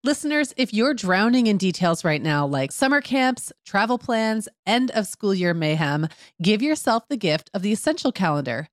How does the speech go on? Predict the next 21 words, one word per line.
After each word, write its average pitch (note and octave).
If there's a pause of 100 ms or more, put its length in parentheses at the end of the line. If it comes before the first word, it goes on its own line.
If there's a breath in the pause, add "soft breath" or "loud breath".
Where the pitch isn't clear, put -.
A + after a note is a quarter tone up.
a E3
seasonal, C4+
at-a-glance, G#3 (100)
poster-sized G#3
calendar D#3
for -
your D3+
wall. D4 (520)
Get -
ten A3
percent B3
off G#3
your G3+
order E3+
at D#3+
the C#3+
essential A#3
calendar G3+
dot C#3+
com G#3+
slash D#3+